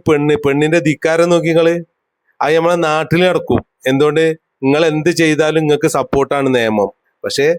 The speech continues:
സൗദി അറേബ്യയിൽ നടക്കൂല. അത് ഓർത്ത് പോയിക്കൊണ്ട് അടിന്റെ ബഹറൈക്കാരം നന്നാക്കിയത് പൊട്ടി ആണുങ്ങളെ അടുത്ത് ചവിട്ടാൻ ഈ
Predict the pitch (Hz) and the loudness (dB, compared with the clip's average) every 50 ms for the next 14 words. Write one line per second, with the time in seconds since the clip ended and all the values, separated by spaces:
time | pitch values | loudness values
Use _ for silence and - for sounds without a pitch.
0 | - - - 127 127 131 131 143 151 151 151 156 160 156 170 165 143 127 - 123 | -4 -4 -2 0 0 0 0 0 0 0 0 0 0 2 0 0 -2 -2 -2 -2
1 | 113 101 90 87 - _ _ _ _ _ _ - - - 131 147 160 - - 151 | -2 -2 -2 -4 -10 _ _ _ _ _ _ -12 -6 -4 -2 -2 -2 0 0 2
2 | 147 156 165 180 170 175 - 220 - 165 175 147 139 - - 151 147 139 147 160 | 2 2 2 0 0 -2 -2 0 0 0 0 -2 -2 -2 -2 -2 0 0 0 -2
3 | 170 180 185 _ _ _ _ - - - 127 127 135 139 135 135 131 - 185 185 | -2 -2 -6 _ _ _ _ -20 -10 -6 -4 -4 -4 -4 -6 -6 -4 -2 0 0
4 | 185 185 202 190 147 127 143 139 139 127 127 131 156 165 160 160 143 127 107 101 | 2 0 0 -2 -2 -2 -2 -2 -2 -2 -2 0 -2 -2 -2 -2 -2 -2 -2 -4
5 | 90 - _ _ _ _ _ _ - 127 135 139 139 143 143 156 160 165 175 170 | -6 -8 _ _ _ _ _ _ -6 -2 -2 0 0 0 0 0 0 0 0 0
6 | 175 175 180 175 - 196 185 180 - - - 143 135 - - 139 135 131 131 - | 0 0 -2 -2 -2 -2 -2 -2 -2 -2 -2 -2 -2 -2 -4 -4 -4 -4 -4 -10
7 | _ _ _ _ - 117 117 127 139 143 151 156 165 170 170 175 180 190 175 - | _ _ _ _ -6 -4 -2 -2 -2 -2 0 0 0 0 2 2 2 0 0 -2
8 | - 160 180 - - - 156 147 151 147 147 - 160 160 170 180 | -2 -4 -4 -2 0 0 2 2 2 0 0 -2 -2 -2 -2 -2